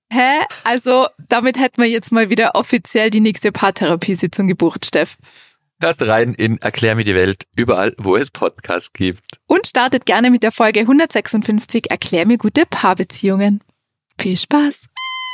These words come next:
Speaker 2: Aber Sarah, du hast ja nur mehr Beobachtungen.
Speaker 1: Ich hab nur mehr
Speaker 2: <laughs> Oder?
Speaker 1: Beobachtungen. Also eine Beobachtung noch und zwei Bezugnahmen haben wir bekommen.
Speaker 2: <laughs>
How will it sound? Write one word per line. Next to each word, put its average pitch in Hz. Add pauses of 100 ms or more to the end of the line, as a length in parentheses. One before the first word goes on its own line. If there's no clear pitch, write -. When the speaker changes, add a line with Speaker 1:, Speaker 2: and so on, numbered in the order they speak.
(680)
Speaker 2:
Aber 101
Sarah, 98
du 98
hast 101
ja 98
nur 98
mehr 104
Beobachtungen. 110
Speaker 1:
Ich 277
hab -
nur 220
mehr 202
Speaker 2:
<laughs> -
Oder? 220
Speaker 1:
Beobachtungen. 294
Also 247
eine 254
Beobachtung 240
noch 254
und 262 (120)
zwei 202
Bezugnahmen 190
haben 202
wir 180
bekommen. 196
Speaker 2:
<laughs> -